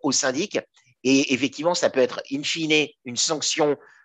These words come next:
euh, vis-à-vis du syndic en disant, « Bah oui, mais là, vous ne respectez pas les dispositions légales, euh, qui fait que vous devez porter à l'ordre du jour les projets de résolution. » Mais ces projets de résolution,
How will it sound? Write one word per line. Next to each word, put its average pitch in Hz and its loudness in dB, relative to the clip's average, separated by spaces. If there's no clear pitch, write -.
euh, 101 2
vis-à-vis 135 0
du 120 -8
syndic 143 -4
en 120 -4
disant, « 120 -2
Bah 104 2
oui, 139 0
mais 104 -4
là, 127 2
vous 117 -6
ne 104 -6
respectez 147 -4
pas 123 0
les 107 0
dispositions 113 -4
légales, 117 4
euh, 104 2
qui 120 -8
fait 147 2
que 135 0
vous 117 2
devez 120 4
porter 143 2
à 117 4
l'ordre 113 -2
du 95 -8
jour 90 -12
les 120 0
projets 127 4
de 135 4
résolution. » 113 2
Mais 151 2
ces - 0
projets 165 2
de 156 4
résolution, 147 2